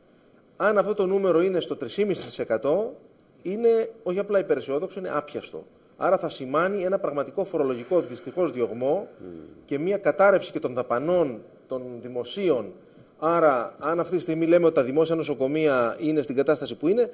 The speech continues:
Speaker 1: φανταστείτε τα στο τρεις και μισή τοις εκατό που θα είναι. Το ίδιο θα συμβεί, ε, το, ε, μάλλον, εάν το δούμε να είναι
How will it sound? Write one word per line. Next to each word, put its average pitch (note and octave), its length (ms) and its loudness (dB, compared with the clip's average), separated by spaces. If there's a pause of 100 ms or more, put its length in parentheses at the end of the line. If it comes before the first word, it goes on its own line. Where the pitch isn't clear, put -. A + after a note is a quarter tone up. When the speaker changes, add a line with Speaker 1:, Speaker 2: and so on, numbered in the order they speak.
(240)
Speaker 1:
φανταστείτε D#3+ 500 2
τα G#3+ 100 0
στο E3+ 100 -8
τρεις E3 160 -4
και G#3 100 4
μισή F3 160 0
τοις D3+ 80 6
εκατό B2 240 4
που G2 80 -12
θα G#2 140 -2
είναι. F#2 160 -8 (720)
Το D3+ 120 6
ίδιο A#3 580 4
θα F3+ 140 -2
συμβεί, F3+ 520 -4
ε, E3+ 120 -4
το, D#3+ 100 -2
ε, C#3+ 220 -4
μάλλον, F3 360 6
εάν F#3+ 460 6
το F#3 120 2
δούμε E3+ 440 6 (440)
να D3 180 2
είναι F3+ 420 4